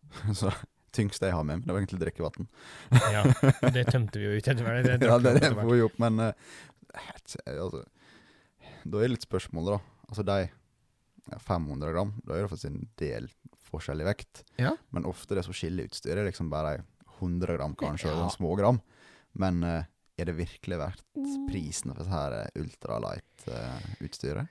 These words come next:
Speaker 2: Nei, jeg tør ikke å si noe, for jeg har, eh, igjen så har jeg ikke vært så mye i fjellet at jeg kan uttale meg om det, men jeg, jeg, mm, du kjenner jo det da,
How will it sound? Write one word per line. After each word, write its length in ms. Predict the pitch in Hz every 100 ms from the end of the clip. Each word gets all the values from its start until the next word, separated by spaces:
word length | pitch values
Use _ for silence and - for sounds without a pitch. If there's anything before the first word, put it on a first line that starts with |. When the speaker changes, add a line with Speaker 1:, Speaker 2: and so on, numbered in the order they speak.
| -
Speaker 2:
Nei, 280 | 92 98 113
jeg 120 | 123
tør 200 | 123 120
ikke 160 | 117 120
å 20 |
si 220 | - 120
noe, 200 | 113 131 139
for 140 | 135
jeg 80 | 123
har, 280 | 117 117 120
eh, 240 | 120 120 123
igjen 300 | 120 123 143
så 160 | 143
har 220 | 123 107 110
jeg 80 |
ikke 160 | - 123
vært 240 | 117 - -
så 560 | - 135 135 113 101
mye 240 | 113 110 104
i 40 |
fjellet 440 | - 120 104 127 123
at 140 | 117
jeg 200 | 123 110
kan 140 | - 110
uttale 320 | 104 110 104
meg 100 | 107
om 140 | 98 110
det, 100 | 127
men 120 | 131
jeg, 220 | 135 135
jeg, 960 | 127 120 131 139 135 135 131 127 127 - - - -
mm, 160 | 120 113 - _ _ _ _ _ _ _ _ _ _ _ - _ _ _ -
du 100 | 127
kjenner 480 | - - 285 123 113
jo 60 | 302
det 140 | 151
da, 120 | 160